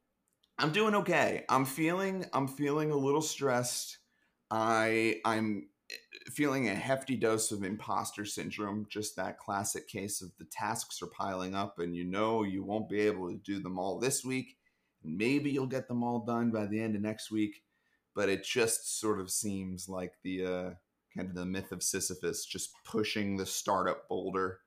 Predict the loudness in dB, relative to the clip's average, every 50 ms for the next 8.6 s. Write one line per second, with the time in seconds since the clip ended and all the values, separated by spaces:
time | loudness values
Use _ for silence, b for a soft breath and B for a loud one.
0 | _ _ _ _ _ _ _ _ _ _ _ _ _ _ _ _ -16 -16 -16 -16
1 | _ _ -2 -2 -2 -2 -2 -4 -2 -2 0 2 2 2 2 0 -2 -4 b b
2 | b b b b b b -2 0 2 2 0 0 -2 -4 -6 -8 -12 _ _ _
3 | 0 2 6 6 6 6 4 2 -2 -2 -2 -4 -6 -8 -10 -10 -8 -6 -4 -4
4 | -4 -4 -6 -6 -4 -4 -4 -4 -4 -4 -6 -6 -8 -14 -14 -12 -10 -10 -10 -10
5 | -12 -14 _ _ _ _ _ _ _ _ -4 -2 -2 0 0 0 0 0 0 -2
6 | -2 -4 -6 -10 -10 -4 -2 0 0 2 0 0 -2 -4 -14 _ _ _ b b
7 | b b b 4 4 4 4 2 2 2 4 6 6 6 6 6 6 4 2 2
8 | 2 2 2 4 4 2 2 0 0 -2 -4